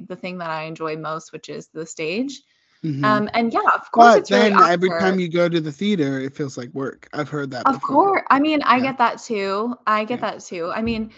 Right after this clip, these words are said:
Speaker 1: we did have our fair share of understanding how showmance and relationships in and out of shows
Speaker 2: Yeah.
Speaker 1: at our theater, you know,
Speaker 2: True.
Speaker 1: at our
Speaker 2: True.
Speaker 1: children's, children's
Speaker 2: Lot
Speaker 1: theater,
Speaker 2: of high school theater
Speaker 1: um,
Speaker 2: couples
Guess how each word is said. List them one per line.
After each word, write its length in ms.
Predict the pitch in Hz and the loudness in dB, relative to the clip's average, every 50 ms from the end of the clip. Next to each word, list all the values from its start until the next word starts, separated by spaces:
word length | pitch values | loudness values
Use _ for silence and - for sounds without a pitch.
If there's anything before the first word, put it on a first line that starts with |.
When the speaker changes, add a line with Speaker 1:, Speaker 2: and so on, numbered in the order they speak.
| - _ _ - _ _ | -20 _ _ -20 _ _
Speaker 1:
we 220 | 214 240 247 247 | -4 -2 -2 0
did 200 | 214 247 262 277 | 0 0 0 0
have 220 | 277 254 247 233 | 0 -2 -4 -2
our 120 | 233 220 214 | -2 -2 -4
fair 260 | 220 - 208 208 214 | -4 -6 -6 -6 -6
share 280 | 247 - 214 196 185 180 | -8 -8 -6 -4 -4 -4
of 100 | 175 - | -4 -4
understanding 760 | - 190 185 185 185 208 - _ 190 190 185 185 170 180 208 | -6 -6 -4 -8 -10 -10 -10 _ -10 -10 -8 -10 -12 -12 -12
how 240 | 208 220 175 170 170 | -10 -8 -8 -8 -8
showmance 800 | - - - 202 185 185 185 185 185 180 175 180 175 190 214 - _ - | -10 -14 -10 -6 -4 -4 -4 -6 -8 -8 -8 -8 -8 -8 -10 -14 _ -10
and 260 | 180 185 190 190 185 | -8 -8 -8 -6 -6
relationships 800 | 196 214 226 269 370 359 - 254 240 226 233 226 226 - - _ | -4 -2 -2 -2 -2 -2 -4 -4 -2 -2 -4 -6 -6 -12 -14 _
in 160 | - 214 220 | -8 -6 -4
and 120 | 233 220 208 | -4 -4 -2
out 200 | 202 233 277 254 | -2 0 -2 -2
of 100 | 226 240 | -4 -8
shows 520 | - - 170 170 170 170 185 233 - _ _ _ _ _ _ _ _ _ | -10 -8 -8 -6 -6 -6 -6 -8 -12 _ _ _ _ _ _ _ _ _
Speaker 2:
Yeah. 220 | - 127 123 123 196 196 190 | -10 -8 -4 0 2 2 2
Speaker 1:
at 260 | - - - - - - _ | 2 -2 -10 -20 -20 -14 _
our 220 | - 196 208 240 254 | -4 -4 -2 -4 -4
theater, 580 | 240 196 180 170 175 170 165 165 170 - - _ _ _ | -6 -10 -8 -6 -6 -6 -6 -6 -8 -10 -12 _ _ _
you 80 | - 190 | -12 -8
know, 340 | 170 170 170 170 175 180 _ _ - | -6 -4 -4 -6 -6 -12 _ _ -10
Speaker 2:
True. 380 | - - 165 147 143 147 160 208 220 | -2 0 2 2 2 2 0 -2 -2
Speaker 1:
at 140 | 196 185 | -4 -8
our 180 | 180 180 185 185 | -8 -8 -8 -10
Speaker 2:
True. 260 | - _ _ 247 240 | -12 _ _ -2 0
Speaker 1:
children's, 500 | 233 233 233 226 233 240 202 - _ _ _ | 2 2 2 4 2 0 0 -2 _ _ _
children's 760 | - - 320 294 302 294 - 269 277 285 311 285 330 330 311 330 - _ _ | -2 2 4 4 4 4 4 4 6 6 8 6 4 4 0 -2 -10 _ _
Speaker 2:
Lot 80 | - | -6
Speaker 1:
theater, 280 | - 247 233 208 196 180 180 185 | -4 -2 -2 -2 -4 -2 0 0
Speaker 2:
of 60 | 165 - _ - - - | 0 0 _ -14 -6 -2
high 120 | 196 185 | 0 0
school 320 | 175 - - 202 190 185 185 | 0 0 2 2 2 2 2
theater 540 | - 185 180 170 170 170 165 165 165 165 160 | 2 2 2 4 4 4 4 2 2 2 0
Speaker 1:
um, 100 | 170 170 _ _ _ _ _ _ _ | -2 -6 _ _ _ _ _ _ _
Speaker 2:
couples 360 | - - 165 165 170 156 147 | -8 -8 -6 -2 -2 -4 -4